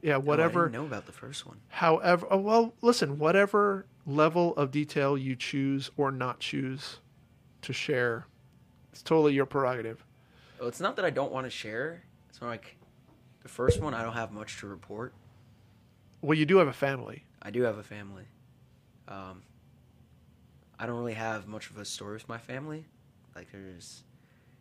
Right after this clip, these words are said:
Speaker 2: uh, not a lot of, uh, there's not a lot to report there. Just kinda the usual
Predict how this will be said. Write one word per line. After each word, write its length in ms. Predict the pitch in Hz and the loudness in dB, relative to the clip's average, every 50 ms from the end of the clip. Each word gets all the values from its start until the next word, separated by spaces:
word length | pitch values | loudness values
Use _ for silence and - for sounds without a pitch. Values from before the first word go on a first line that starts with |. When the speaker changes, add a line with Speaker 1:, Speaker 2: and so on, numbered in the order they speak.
| _ _ _ _ - | _ _ _ _ -16
Speaker 2:
uh, 320 | - 101 101 101 101 98 | -12 -12 -10 -10 -10 -10
not 260 | 98 101 107 107 104 | -10 -10 -10 -10 -10
a 20 | 104 | -10
lot 260 | 101 101 101 101 104 | -8 -8 -8 -8 -10
of, 180 | 101 98 95 104 - - - _ _ _ _ _ _ _ - | -12 -14 -16 -20 -20 -20 -20 _ _ _ _ _ _ _ -20
uh, 300 | 123 107 - 87 80 64 - - - _ _ _ _ | -20 -18 -16 -16 -18 -18 -20 -20 -20 _ _ _ _
there's 100 | - 123 123 | -18 -12 -10
not 140 | 113 113 | -10 -8
a 40 | 110 | -8
lot 200 | 104 101 104 98 - | -8 -8 -10 -10 -12
to 140 | - - | -14 -16
report 380 | 95 87 - - - 98 85 76 - - | -18 -20 -20 -20 -18 -18 -18 -20 -20 -20
there. 180 | - - - _ _ _ _ _ _ _ _ _ _ _ _ _ _ _ _ _ _ _ _ _ _ _ _ _ _ | -20 -20 -20 _ _ _ _ _ _ _ _ _ _ _ _ _ _ _ _ _ _ _ _ _ _ _ _ _ _
Just 220 | - - 104 - | -16 -14 -14 -12
kinda 240 | - 110 101 98 92 | -12 -12 -12 -12 -12
the 60 | 90 87 | -14 -14
usual 500 | 92 98 98 95 92 95 90 82 110 | -12 -12 -12 -12 -14 -16 -16 -16 -18